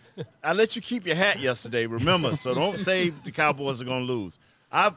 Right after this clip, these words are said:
I predict that for the first time ever, the Cowboys will win by one point and one turnover. Thank you.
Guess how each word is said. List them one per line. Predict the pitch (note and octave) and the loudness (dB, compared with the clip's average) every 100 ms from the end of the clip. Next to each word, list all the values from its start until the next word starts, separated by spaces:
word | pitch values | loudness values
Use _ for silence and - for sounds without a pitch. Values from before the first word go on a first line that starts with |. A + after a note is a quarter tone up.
| - | 0
I | F#3 G3+ | 2 2
predict | E3+ C#3 F3+ D#3+ | -2 2 2 2
that | D3+ C#3 B2+ - - | 2 2 0 -8 -14
for | D3 | -6
the | C3+ | -6
first | - F#3 F#3 - | 0 2 2 2
time | F#3+ F3 | 2 4
ever, | F3 D#3+ B2 A2 - _ | 4 4 2 -8 -18 _
the | A#2 | -10
Cowboys | - E3 D#3+ D#3+ D3 C3 | 2 4 4 4 2 2
will | D#3 D#3+ D3 | 2 2 2
win | D3+ C#3 A#2 - _ | 2 0 -2 -10 _
by | B2 B2+ | 2 2
one | C3 D3+ D3 | 4 2 0
point | C#3+ C#3 C3 | -2 -2 -2
and | A2+ G#2+ | -4 -2
one | A#2+ B2+ | 0 -2
turnover. | B2+ A#2 G#2 E2+ | 0 -2 -2 -6
Thank | E2+ B2 A2 | -6 -6 -6
you. | F2+ | -8